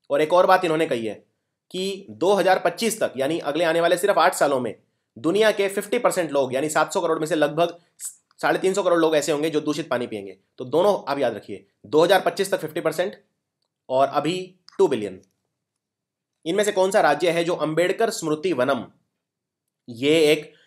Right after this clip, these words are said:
एक सौ पच्चीस फुट का अंबेडकर जी का, अ, मूर्ति बनेगी, उसको बनाएगा। अंबेडकर स्मृति वनम इसे नाम दिया गया है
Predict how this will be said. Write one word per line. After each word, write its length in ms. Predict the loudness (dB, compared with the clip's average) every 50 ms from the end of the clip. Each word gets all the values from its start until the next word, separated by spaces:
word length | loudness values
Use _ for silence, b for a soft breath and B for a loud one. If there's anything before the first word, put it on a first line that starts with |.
| b b 0
एक 180 | 0 0 0
सौ 480 | -4 0 2 2 2 0 0 -8 -14 _ _ _ _
पच्चीस 480 | -4 -4 -4 -2 -2 -2 -2 -2 -6 -2
फुट 360 | -2 -2 -2 -2 -12 -16 _ 0
का 420 | 0 2 2 0 -2 -6 _ _ _ _
अंबेडकर 420 | -4 2 2 4 4 4 4 2 2
जी 160 | 2 -4 -4
का, 400 | 0 0 0 0 -2 -6 -16 _ _ _ _ _ _ _ _ _ _ _ -12
अ, 300 | -10 -8 -6 -6 -6 -6
मूर्ति 320 | -4 -4 -4 -2 0 0
बनेगी, 440 | 0 0 0 -2 -4 -4 -8 -8 -14 _ _ _ _ _ _
उसको 200 | -16 -4 -4 -2
बनाएगा। 500 | -2 0 -2 -2 -4 -6 -8 -10 -12 -14 _ _ _ _ _ _ _ _ -10
अंबेडकर 460 | -6 0 2 2 2 2 0 0 -2
स्मृति 400 | 0 -4 -4 -4 -2 -2 -2 -2
वनम 300 | 0 0 0 0 -2 -2
इसे 160 | -6 -6 -4
नाम 220 | -2 -2 -4 -4 -2
दिया 140 | -4 -2
गया 160 | 0 0 0 -2
है 220 | -2 -6 -10